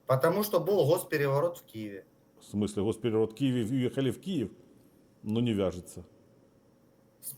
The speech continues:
Speaker 1: смысле не
Speaker 2: Ну,
Speaker 1: вяжется?
Speaker 2: ты говоришь,
Speaker 1: Наши
Speaker 2: госпереворот.
Speaker 1: бер-, наши беркута
Speaker 2: Хо-,
Speaker 1: туда
Speaker 2: хорошо,
Speaker 1: приехали
Speaker 2: хорошо,
Speaker 1: из
Speaker 2: смотри,
Speaker 1: Киева.
Speaker 2: смотри, окей. Что перевернули? Давай вот поговорим на эту тему. Я же дончанин. Мне очень интересно с такими же, как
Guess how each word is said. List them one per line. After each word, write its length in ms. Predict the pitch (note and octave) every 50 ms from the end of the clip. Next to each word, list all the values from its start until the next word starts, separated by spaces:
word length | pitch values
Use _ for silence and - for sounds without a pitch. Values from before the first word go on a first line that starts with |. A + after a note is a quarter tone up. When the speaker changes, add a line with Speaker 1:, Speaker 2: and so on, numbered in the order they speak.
| - B2
Speaker 1:
смысле 340 | D3 D#3 C#3 B2+ - A#2+ A2
не 140 | A2 A2+
Speaker 2:
Ну, 40 | A#2+ B2+
Speaker 1:
вяжется? 340 | B2+ C3+ D3+ D3+ C3 -
Speaker 2:
ты 40 | D#3+
говоришь, 300 | D3 D#3+ E3 D#3 C3+ A2 A2
Speaker 1:
Наши 60 | A2+
Speaker 2:
госпереворот. 560 | D#3+ - - - F3 D3 D#3+ E3 F3+ F3 E3
Speaker 1:
бер-, 60 | D#3+
наши 240 | E3 E3 D#3+ - F#3
беркута 560 | E3+ E3 F#3+ F#3 F#3 - G#3+ G#3 G#3 G#3 F3+ E3
Speaker 2:
Хо-, 60 | -
Speaker 1:
туда 140 | D#3+ D#3 D#3
Speaker 2:
хорошо, 180 | E3 C#3+ C3+ - -
Speaker 1:
приехали 260 | E3 E3+ E3 - D3+
Speaker 2:
хорошо, 160 | - C#3 C3+
Speaker 1:
из 40 | C#3
Speaker 2:
смотри, 240 | C#3+ E3+ D3+ B2+ A2
Speaker 1:
Киева. 140 | D#3 C#3+ D3 -
Speaker 2:
смотри, 200 | - - - C3+
окей. 320 | C3+ - - G3 E3+ - - - - - -
Что 240 | - - - - F#3+
перевернули? 640 | F3 F#3 F#3 F3 F3 E3 D#3+ D3 C#3 A2+ F#2+ F2 F2
Давай 260 | E2+ A2 C3 C3+ A2+
вот 160 | G2+ G2 - - - - - - - - -
поговорим 420 | - A#2 G2+ B2 B2 A#2 A2+ A2 A2
на 60 | A2+
эту 220 | G#2+ G2 - F#2+
тему. 260 | - - F#2+ E2+ E2 F2
Я 160 | G#2 C3+ B2
же 80 | A2
дончанин. 640 | A2 A#2+ C3 B2 - - A3 A#3 D#3+ A2 F#2 E2 - - - - - - - -
Мне 200 | G2+ A#2+ D3 E3+
очень 220 | F3 F3 F3+ F3+ F#3
интересно 440 | F3+ F3+ F#3+ F#3+ F3+ D#3 E3+ - A2+
с 60 | -
такими 320 | - C3 A#2 C#3 C3+ B2+
же, 120 | A2 A#2+ A#2
как 180 | - B2+ A2